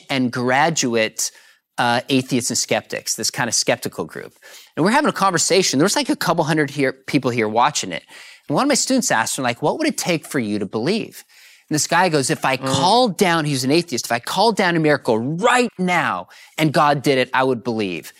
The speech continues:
Speaker 1: I kid you not." And then he paused and he goes, "But then I'd probably think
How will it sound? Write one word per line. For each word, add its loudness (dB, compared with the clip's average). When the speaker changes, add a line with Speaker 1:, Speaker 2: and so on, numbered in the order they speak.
Speaker 1:
I -2
kid -2
you -2
not." 0
And 0
then 0
he 0
paused 0
and -4
he -2
goes, -2
"But -2
then 2
I'd 4
probably 0
think 0